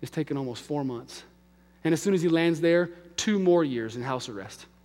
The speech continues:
where he can barely go to the bathroom without asking for permission. How many of you remember reading the book, Alexander the Terrible, Horrible, No Good, Very Bad Day? You know that book? Yes. Well, this is it, except this is called Paul and the Terrible, Horrible, No Good, Very Bad Half Year.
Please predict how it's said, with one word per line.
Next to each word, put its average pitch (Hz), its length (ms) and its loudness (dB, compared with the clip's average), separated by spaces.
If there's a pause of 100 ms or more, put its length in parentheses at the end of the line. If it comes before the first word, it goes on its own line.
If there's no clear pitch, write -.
(640)
where 143 100 -4
he 147 60 -2
can 143 120 -4
barely 147 180 2
go 139 120 0
to 135 40 0
the 123 80 -6
bathroom 127 420 -4
without 120 200 -10
asking 120 300 -8
for 113 100 -10
permission. 107 420 -12 (1080)
How 196 100 2
many 233 160 2
of 196 80 0
you 208 60 4
remember 180 280 6
reading 170 280 4
the 156 80 0
book, 160 320 2 (240)
Alexander 190 720 4
the 151 100 0
Terrible, 190 440 4
Horrible, 165 360 4
No 156 240 4
Good, 151 200 0
Very 139 180 -2
Bad 123 240 -2
Day? 87 240 -4 (840)
You 175 80 2
know 208 140 6
that 208 180 6
book? 220 320 4 (180)
Yes. 190 580 4 (380)
Well, 165 120 2
this 247 200 4
is 202 160 2
it, 185 200 10
except 202 180 2
this - 140 -4
is 247 80 -2
called 202 340 6 (180)
Paul 247 440 8
and 185 160 2
the 160 40 4
Terrible, 247 420 8
Horrible, 208 340 10
No 190 200 8
Good, 180 220 8
Very 185 220 8
Bad 170 240 4
Half 170 320 4
Year. 160 460 2